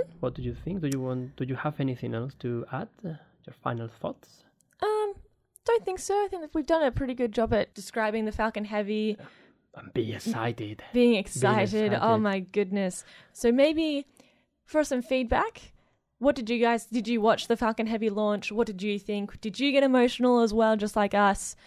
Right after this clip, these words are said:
Speaker 2: How did you watch it? Where did you watch it? Let us know. And, uh, we'll talk about it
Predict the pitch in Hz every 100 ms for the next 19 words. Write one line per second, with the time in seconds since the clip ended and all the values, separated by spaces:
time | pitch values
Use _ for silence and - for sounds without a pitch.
0 | - _ - 240 240 214 233 214 - 220
1 | 190 202 202 196 196 190 - 196 175 -
2 | _ _ 226 214 196 - 196 180 180 185
3 | - _ _ _ 202 185 185 175 175 190
4 | - 190 220 214 208